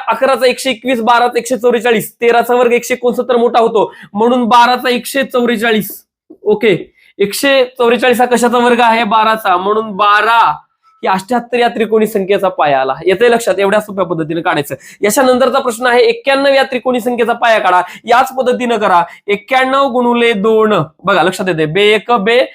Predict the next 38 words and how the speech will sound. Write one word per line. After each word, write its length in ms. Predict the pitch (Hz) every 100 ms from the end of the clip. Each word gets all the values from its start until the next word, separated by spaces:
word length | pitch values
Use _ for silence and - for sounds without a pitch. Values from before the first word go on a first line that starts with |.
| - -
नऊ 180 | 190 208
दोन्ही 240 | 208 214 -
अठरा. 340 | 208 202 208
काय 220 | 170 208 220
उत्तर 240 | 214 247
आलं? 220 | 220 202 151 -
एकशे 340 | 202 208 - 285
ब्याऐंशी. 540 | 214 220 226 226 220 180 -
आता 160 | 202 226
एकशे 240 | 226 277
ब्याऐंशी 440 | 208 208 226 -
मधून 220 | 233 247 254
वजा 300 | 220 208 254
होणारी 360 | 240 233 233
पूर्ण 260 | 226 240 233
वर्गसंख्या 520 | 233 214 - 226 220
कोणती 260 | 226 220 226
आहे 180 | 208
बघा, 220 | 214 226 220 - _ _
आपण 200 | 202 233
लक्षात 180 | 233 240
घेऊ, 140 | 202
तेराचा 400 | 214 233 233 233
एकशे 260 | 240 240 247
एकोणसत्तर, 500 | 233 233 240 233 233
चौदाचा 600 | - 240 233 240 247 208 - _ _ _
एकशे 260 | 202 - 262
शहाण्णव 380 | - 233 240 240
मोठं 220 | 233 226
होतं 220 | 247 214
म्हणून 300 | 202 226 240
तेराचा, 560 | 233 240 240 226 190 139 - -
एकशे 280 | 208 - 254
एकोणसत्तर 680 | 240 247 247 240 220 254
माझा 220 | 233 233 233
होता, 200 | 220 226
एकशे 260 | 208 247
एकोणसत्तर, 640 | 233 240 233 - 233 247